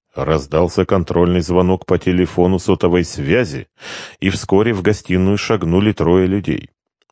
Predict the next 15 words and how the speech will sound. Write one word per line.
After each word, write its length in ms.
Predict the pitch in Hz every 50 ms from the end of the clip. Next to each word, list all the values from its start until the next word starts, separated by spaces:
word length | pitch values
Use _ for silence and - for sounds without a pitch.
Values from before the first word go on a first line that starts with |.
| _ _
Один 400 | - 78 76 69 76 82 101 104
из 200 | 98 85 76 76
них — 280 | 78 98 117 - - - - - - - - _
молодой 460 | 87 90 101 101 98 85 98 98 92
парень, 460 | - - - 113 131 120 85 67 64
высокий, 640 | 62 64 69 80 80 - - 98 117 120 - 71 67
черноволосый, 880 | - - 92 82 90 85 85 82 87 87 85 90 101 117 - - 78 67
с 80 | 64
загорелым 720 | - - 85 87 82 98 98 98 104 104 101 101 98 92 85
лицом, 460 | 87 95 87 - - 107 120 123 - -
одетый 460 | - 80 78 71 76 85 98 - 107
в 80 | 101 -
светлое 560 | - - 85 85 95 87 - - 92 92 87
пальто, 540 | - - 92 87 78 - - 101 120 123 - - - - - - - _
увидев 520 | 85 87 82 90 107 101 98 95 - -